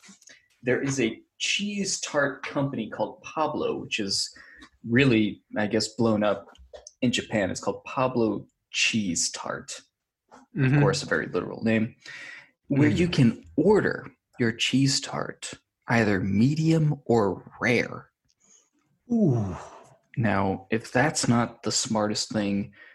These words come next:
Speaker 1: that's ever done, that's ever been done by anybody, I don't know what is.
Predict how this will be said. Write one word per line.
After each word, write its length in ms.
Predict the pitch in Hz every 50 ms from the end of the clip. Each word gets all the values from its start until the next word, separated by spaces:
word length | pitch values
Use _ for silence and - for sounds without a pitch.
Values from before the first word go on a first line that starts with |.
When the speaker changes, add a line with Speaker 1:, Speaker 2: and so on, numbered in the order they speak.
| _ _ _ _
Speaker 1:
that's 240 | 110 104 101 - - -
ever 240 | 110 117 117 131 120
done, 480 | 110 98 117 110 107 104 104 101 123 - - - - - - _ _ _
that's 180 | - 117 - -
ever 200 | 123 139 160 147
been 180 | 139 139 127 117
done 200 | 117 117 117 110
by 180 | 107 104 90
anybody, 580 | 76 113 123 135 113 - - - - - - - _ _ _ _ - - _ _ _ _ - - - - - - - - - - - - - - - - - - - - - - - - - - - - - - 269 - - -
I 100 | - 101
don't 200 | 95 92 - -
know 260 | - - 57 - - 139 - _ _ - - _ _ _ _ _ _ _ _ _ _ -
what 220 | 123 117 - -
is. 320 | 131 - - - - -